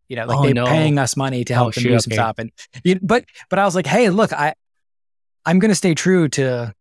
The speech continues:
Speaker 2: Yeah.
Speaker 1: like, with that, because the whole business runs off of a community. That's the,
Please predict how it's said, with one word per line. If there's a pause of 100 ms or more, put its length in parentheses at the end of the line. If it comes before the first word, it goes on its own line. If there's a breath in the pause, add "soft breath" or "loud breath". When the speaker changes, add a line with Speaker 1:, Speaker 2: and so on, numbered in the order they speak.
(100)
Speaker 2:
Yeah. (340)
Speaker 1:
like,
with
that,
because (300)
the
whole
business (100)
runs
off
of (100)
a
community.
That's
the,